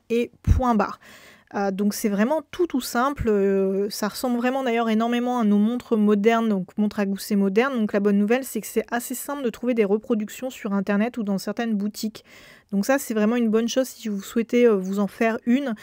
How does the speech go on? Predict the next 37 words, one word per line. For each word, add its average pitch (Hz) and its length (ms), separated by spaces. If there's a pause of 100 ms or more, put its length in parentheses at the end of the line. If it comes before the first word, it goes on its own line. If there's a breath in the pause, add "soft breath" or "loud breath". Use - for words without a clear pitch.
(300 loud breath)
Déjà, 226 320
c'est 233 140
plutôt 262 320
simple 269 320
de 233 60
trouver 226 240
quelque 214 240
chose 247 240
qui - 160
sera, 196 480
qui - 80
donnera 208 300
un 208 80
bon 220 180
résultat 226 400
et 254 40
qui - 80
sera - 160
pas 240 140
très, - 320
très - 180
cher. 185 280 (380 loud breath)
Si - 240
malgré 302 340
tout, 320 140
vous 311 40
voulez 247 180
des 226 120
trucs 269 240
un 226 100
petit - 160
peu 311 160
décorés, 220 540
un 233 100
peu 214 140
plus 220 180
jolis, 220 380